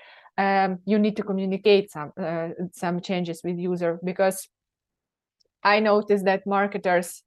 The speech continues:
they are not too ready for just black box, "Oh, your, uh, A I doing everything instead of you." So they don't really like that.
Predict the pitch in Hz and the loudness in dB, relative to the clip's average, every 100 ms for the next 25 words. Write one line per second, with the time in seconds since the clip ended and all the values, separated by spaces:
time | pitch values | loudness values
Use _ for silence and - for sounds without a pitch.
0 | 185 196 190 190 196 202 202 _ _ _ | -6 0 0 2 0 0 -2 _ _ _
1 | _ - 240 233 226 214 208 208 202 202 | _ 0 4 8 8 8 6 6 4 0
2 | _ 190 185 208 196 - - 196 202 196 | _ -2 4 6 6 2 -4 0 2 2
3 | 190 185 196 196 196 - 196 - - 214 | 0 -2 0 2 0 -10 -14 -4 2 4
4 | 220 202 202 - 208 214 220 220 214 208 | 4 0 -8 -10 0 6 6 6 6 4
5 | 220 226 220 220 220 226 - - 202 226 | 4 4 6 8 6 4 -2 -6 2 4
6 | 220 202 208 208 202 202 202 190 185 180 | 4 2 2 2 0 -2 -4 -4 -8 -6
7 | 202 185 - 185 180 180 233 311 339 _ | -4 -4 0 0 0 -2 0 0 -4 _
8 | - 220 214 208 226 220 233 - _ - | -4 0 0 -2 -10 -20 -20 -20 _ -4
9 | 196 190 185 180 185 170 170 170 175 202 | 0 0 0 -2 -4 -2 2 4 4 4
10 | 240 277 | 2 2